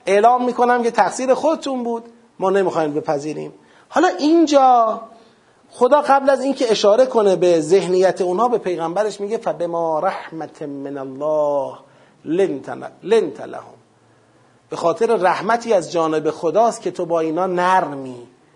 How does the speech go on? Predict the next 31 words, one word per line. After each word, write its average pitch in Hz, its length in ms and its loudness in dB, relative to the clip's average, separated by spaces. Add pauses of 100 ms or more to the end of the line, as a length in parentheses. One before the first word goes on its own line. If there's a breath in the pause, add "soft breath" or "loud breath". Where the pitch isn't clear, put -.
(140)
یعنی 175 220 -2
الان 185 400 -2
جا 202 280 2
داشت 170 300 -4
که 165 80 -8
با 156 180 -2
اینا 170 240 -2
با 160 120 -2
نهایت 190 800 0 (960)
غضب 220 400 2 (680)
برخورد 165 600 2
بشه. 143 340 -4 (440)
این 226 360 -6 (640 loud breath)
اتهام 202 680 2
خیانت 185 540 2
به 175 80 -2
پیغمبر 170 600 0
زدن 175 380 0
تو 185 120 -12
این 170 220 -4
فضا 190 640 2 (460 loud breath)
جا 196 200 2
داشت 233 220 2
که 208 80 0
پیغمبر 165 500 0
برآشفته 160 840 0
بشه، 202 440 -4
در 156 220 -2
مقابل 156 480 -2
این 220 180 -6
اتهام 196 580 -2